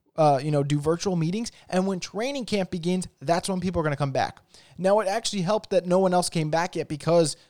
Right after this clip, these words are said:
covid was still running rampant in the United States, but the Saints were literally prepared,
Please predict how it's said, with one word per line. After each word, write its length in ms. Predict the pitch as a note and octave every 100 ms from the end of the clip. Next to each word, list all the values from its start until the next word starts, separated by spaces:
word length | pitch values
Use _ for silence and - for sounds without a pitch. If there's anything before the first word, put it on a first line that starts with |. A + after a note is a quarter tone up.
| _
covid 280 | F#3 F#3 E3
was 120 | D3+
still 240 | - F3+ D#3+
running 240 | D3 C#3
rampant 400 | C#3+ E3+ F3 D3
in 120 | C#3+
the 80 | C#3
United 340 | C3 B2+ B2+
States, 340 | - C4 B3 -
but 180 | - F3
the 100 | D#3+
Saints 400 | - A#3 D4 F3+
were 180 | E3+
literally 380 | D3+ G3 C4+ F#3+
prepared, 600 | C#3+ B2+ - F#3 G3 A#2